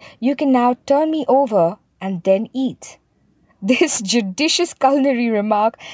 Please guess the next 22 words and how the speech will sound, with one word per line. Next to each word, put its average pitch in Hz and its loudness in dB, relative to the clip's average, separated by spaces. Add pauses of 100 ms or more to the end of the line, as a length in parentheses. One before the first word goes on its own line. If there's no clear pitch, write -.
(120)
makes 262 0
him, 240 0 (320)
ironically, 160 0 (300)
the 240 0 (180)
patron 311 -4
saint 226 -4 (120)
of 247 2 (100)
cooks - -4 (400)
and 151 -4
broilers. 139 0 (800)
If 214 -6
he'd 339 0
been 370 -8
in 330 2
India, 233 2 (320)
I 233 4 (100)
believe 277 2
they'd 208 0
call 214 2
him 175 -6 (180)
Kebab 165 0
Baba. 123 2